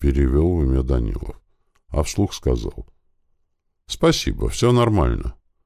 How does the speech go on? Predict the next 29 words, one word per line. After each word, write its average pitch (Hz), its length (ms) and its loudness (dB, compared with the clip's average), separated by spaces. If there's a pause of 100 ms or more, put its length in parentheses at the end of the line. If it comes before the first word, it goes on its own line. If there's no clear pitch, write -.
(120)
Я 156 220 4
тоже 71 280 2
надеюсь, 64 440 0
что - 180 -2
больше - 380 -2
подобных 64 560 -2
вопросов - 480 -6
ко - 100 -8
мне 58 220 -2
не 62 100 -2
возникнет». 73 640 -6 (1200)
«Будешь 71 400 2
доставать, 78 600 2
конечно 71 520 0
же, 78 120 2
уволюсь», — 71 720 -2 (840)
понял 73 320 0
Антон 69 320 -2
Владимирович. 52 800 -6 (2250)
Выходя 123 580 4
от 117 100 4
главного, 113 500 4
Данилов 95 560 0
увидел 87 380 0
в - 80 -6
противоположном 71 920 0
конце 71 380 -4
коридора 90 560 -2
Рябчикова, - 760 -6